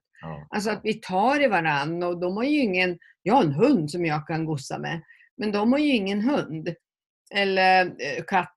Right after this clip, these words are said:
Speaker 2: eller någonting, eh, istället. Och det här med mänsklig kontakt är extremt viktigt.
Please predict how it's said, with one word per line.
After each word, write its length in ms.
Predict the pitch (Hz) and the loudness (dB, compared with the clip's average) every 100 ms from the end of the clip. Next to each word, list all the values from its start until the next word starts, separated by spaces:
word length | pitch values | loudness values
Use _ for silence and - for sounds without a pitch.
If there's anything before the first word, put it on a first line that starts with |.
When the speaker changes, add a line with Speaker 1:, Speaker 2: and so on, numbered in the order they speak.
| 180 | -4
Speaker 2:
eller 180 | 170 | -2
någonting, 720 | 165 156 156 160 151 151 160 175 | -2 -2 -4 -4 -4 -4 -4 -6
eh, 260 | - 160 - | -6 -8 -6
istället. 680 | 170 - 196 160 165 170 160 | -8 -2 0 0 -2 -2 -2
Och 220 | - 185 180 | 0 0 0
det 60 | |
här 120 | 196 | -2
med 140 | 190 190 | -2 -2
mänsklig 580 | 214 196 180 165 185 180 | -2 -2 -2 -6 -10 -6
kontakt 520 | 180 170 277 - - | -8 -6 -8 -8 -8
är 80 | 170 | -8
extremt 800 | - - - 277 311 143 147 | -6 -12 -8 -6 -4 -4 -6
viktigt. 460 | - - - 123 - | -12 -18 -12 -12 -12